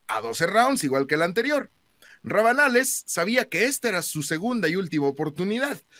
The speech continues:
para poder competir por el título mundial de la C M B. Lo aprovechó, venció por nocaut a su rival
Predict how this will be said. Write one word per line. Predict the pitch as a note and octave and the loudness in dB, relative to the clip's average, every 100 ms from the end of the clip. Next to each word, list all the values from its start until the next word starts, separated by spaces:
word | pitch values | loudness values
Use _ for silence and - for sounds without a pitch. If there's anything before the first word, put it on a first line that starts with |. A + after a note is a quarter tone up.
| _ - | _ -6
para | G#2+ - | -6 -4
poder | A#2+ E3+ | -2 -2
competir | F3 D3 C3 F3 G#3 - _ _ _ _ | -2 -4 -4 -4 -6 -8 _ _ _ _
por | F3+ | -2
el | D3+ C#3 | -2 -4
título | E3 F3+ F3 - - | -6 -4 -4 -6 -10
mundial | B2+ B2+ C3 D3+ F#3 | -8 -4 -2 0 2
de | D3+ | 0
la | G#2+ | -2
C | - D3 - - | 0 -2 -2 -2
M | C3+ C3 | -2 -2
B. | A#2+ F2 - - - - - | -6 -10 -14 -20 -20 -20 -12
Lo | - | -10
aprovechó, | - A2 C#3 C4 B3+ - _ _ | -8 -4 0 2 2 -2 _ _
venció | B2 C#3 F3+ F3+ | -6 -2 -2 -2
por | E3 D#3 | -2 -4
nocaut | D3+ G#3+ C#4 G3 | 2 2 2 0
a | |
su | E3 | -2
rival | F3+ A3+ A#3+ C4 | 0 2 2 0